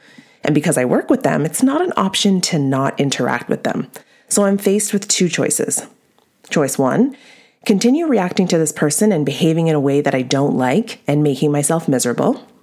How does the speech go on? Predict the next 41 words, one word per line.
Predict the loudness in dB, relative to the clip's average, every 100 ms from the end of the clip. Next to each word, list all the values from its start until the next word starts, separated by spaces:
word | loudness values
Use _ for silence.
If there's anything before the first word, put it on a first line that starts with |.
| -20 -6
Or | 0 2 2 0 -4
choice | -2 0 -2
two, | -2 0 0 -2 _ -20 -20 _ -4
allow | 0 2 2
this | 0 0
person | 0 0 0
to | 0
behave | 0 -2 0 0 0 -4 _ _ -6
any | -2 0
way | 2 0 0
they | -2 -4
want. | -4 -6 -8 -12 -12 _ -20 _ _ _ _ -2
<laughs> | -2 -2 -16 -12 -10 -8 -2 -2 -2 -4 -2
Now, | 0
let | 2 2
me | 2
tell | 2 2
you, | 0
I | -2 0
had | 2
a | 2
lot | 2 2 2 0
of | 0
resistance | 0 0 -2 -2 -2 0
to | 0
option | 0 0 0
number | 2 2 0
two. | 0 0 -2 -6 -20 -20 -20 -20 _
But | -2 -2
something | 0 0 2 2 2
my | 0
coach | 0 -2 0
said | -2 -2
to | 0
me | 0
during | 2 0 0
this | -2
particular | -4 -4 -2 0 0
coaching | 0 0 0
session | 0 -2 0 -2
changed | 0 0 0 -2 -6